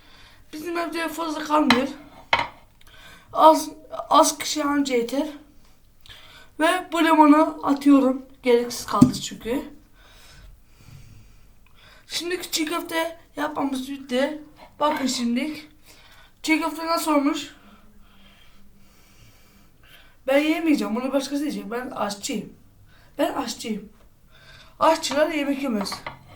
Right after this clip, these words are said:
İşi yani öğle yemeğe geldiği zaman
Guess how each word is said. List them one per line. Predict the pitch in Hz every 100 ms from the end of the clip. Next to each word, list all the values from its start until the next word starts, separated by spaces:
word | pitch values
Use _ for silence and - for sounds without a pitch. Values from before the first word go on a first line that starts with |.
| - - - - - -
İşi | - 320 - 302 302 - - -
yani | 269 247 240 226 - - - - - - - - - - - -
öğle | 285 311 330 339
yemeğe | 320 320 349 320
geldiği | 294 320 330
zaman | - 320 320 -